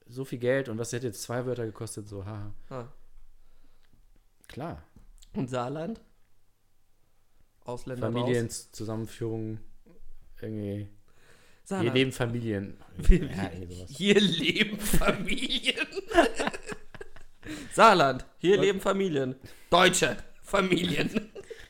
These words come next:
Speaker 1: Ja, was würdest du denn für Saarland machen, wenn du jetzt
Speaker 2: Ausländer raus, hab ich doch schon gesagt.
Speaker 1: Ach so. Ja, aber, aber Saarland und Bayern ist ja wahrscheinlich ähnlich, oder? So.
Speaker 2: Ja, geht.
Speaker 1: Es bleibt in der Familie.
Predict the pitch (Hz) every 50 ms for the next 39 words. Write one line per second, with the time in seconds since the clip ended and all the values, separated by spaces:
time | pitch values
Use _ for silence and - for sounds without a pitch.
0 | - 466 127 127 123 - 156 139 - 185 196 156 123 - 113 107 117 110 113 110
1 | 107 107 107 101 104 107 104 110 - - 120 117 120 117 120 117 - - 175 175
2 | 156 143 - 131 175 - - - 143 - - 220 - 214 220 208 220 240 226 214
3 | 208 214 185 196 196 202 175 - - - - - - - 101 98 101 - - -
4 | - - - - - - 120 120 123 135 113 110 123 120 107 110 117 147 156 143
5 | 143 123 107 107 110 139 151 151 135 131 120 - 127 120 110 113 123 107 110 -
6 | 107 123 120 104 90 - 92 107 117 123 123 123 120 107 104 101 - - - _
7 | _ _ - - - - - - - - - - - - - - - - - -
8 | - _ - 110 110 - 113 110 107 - 113 110 113 120 135 131 135 139